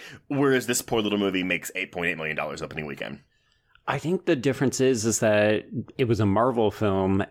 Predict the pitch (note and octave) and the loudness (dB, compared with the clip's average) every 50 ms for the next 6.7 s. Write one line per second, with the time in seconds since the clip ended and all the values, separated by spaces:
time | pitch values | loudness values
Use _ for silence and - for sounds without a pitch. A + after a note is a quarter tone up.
0 | - - G2+ G#2+ A2 A2+ G2+ - A#2 A#2+ A2+ G#2 G2+ G2+ F#2+ F#2 G#2+ G2+ - G2 | -2 0 0 2 2 2 2 2 0 2 2 2 2 2 2 2 0 -2 -2 -2
1 | F#2 - - - D#3 D#3 - - F2+ D2 A#1 - A1 A#1+ - A2+ A2 A2 A2 A2+ | 0 2 2 2 0 0 -2 -2 -2 0 0 0 0 -2 -2 0 0 2 2 4
2 | G2 F#2+ F#2+ F#2+ F#2+ F#2 F#2 F#2 F#2 F#2+ F#2+ F#2+ - - B2+ A2+ G#2 G2+ G2 G2 | 4 4 4 4 4 4 4 4 4 4 2 2 2 2 2 2 4 4 2 2
3 | G2 - - _ _ _ - C#3 B2 A#2+ B2 C3 C#3 C3 C3 A#2+ A#2 A2+ G2 G2+ | 0 -2 -6 _ _ _ 0 2 4 4 4 4 4 2 4 4 4 4 4 4
4 | G#2 G2 - G#2+ - - A2 G2+ F#2+ G2+ F2 F2+ - F#2+ F2+ F2+ F#2+ F#2 F2+ G2 | 4 4 2 0 2 2 2 2 2 0 -2 -2 -2 0 2 2 2 2 2 0
5 | F#2 - - G2 E2+ - G2+ - - G#2+ - - G#2+ - - F#2+ F2 - F2 E2+ | 0 0 -2 -2 0 -2 -2 -2 -2 -4 -2 -2 -4 -4 -4 -6 -4 -2 -2 0
6 | E2 E2 E2 - - F#2 F2+ F2 - - - F#2+ F2 E2+ | 0 -2 -2 -2 -2 -2 -2 -2 -2 -2 -2 0 -2 -2